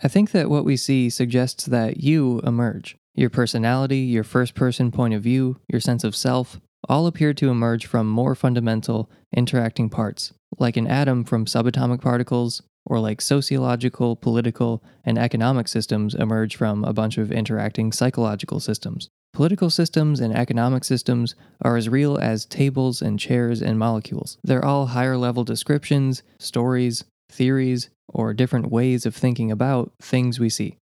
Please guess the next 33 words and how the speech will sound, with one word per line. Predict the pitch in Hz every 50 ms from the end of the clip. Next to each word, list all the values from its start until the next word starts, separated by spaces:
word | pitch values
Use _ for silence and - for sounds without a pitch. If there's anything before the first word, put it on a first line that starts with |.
| _ _ _
We | - 131
can | 123 - 123
talk | 120 - 156 165 170
about | 175 156 160 147
the | - 131
same | 120 - - 131 135 143 139
phenomenon | 127 139 123 120 120 123 123 120 120 120 120 120
on | - 113 107
a | 107 107
sociological | - 120 117 110 - 113 107 107 110 123 123 135 - - 127
level, | 127 123 117 123 123 120 123 - _ _ _ _
a | - -
psychological | - - 117 127 - 131 127 123 120 117 127 120 - 117
level, | 113 113 117 117 117 117 117 - _ _
a | - -
biological | 104 107 107 107 123 123 120 117 120 117 127 - - 120
level, | 123 120 117 117 117 113 113 - _ _ _ - -
and | 120 120 117 113
in | 113 113 110
principle, | - - 175 180 - 160 - 123 117 117 - -
a | -
chemical | 113 - - 143 143 139 131 - 120 113
or | 113 110
physical | - 143 131 131 127 - 113
level, | 104 104 - - - - _ _ _
though | - - 127 120 120
it | 117 113
would | 123 117
be | 117 123 120
impractical | 113 110 107 - 123 123 131 - 139 - 131 123 120 120 120
and | - 110 104 104 104
impossibly | - - 113 110 - - 117 113 - 127 107 110 107
cumbersome. | - - 120 113 107 104 - - - 131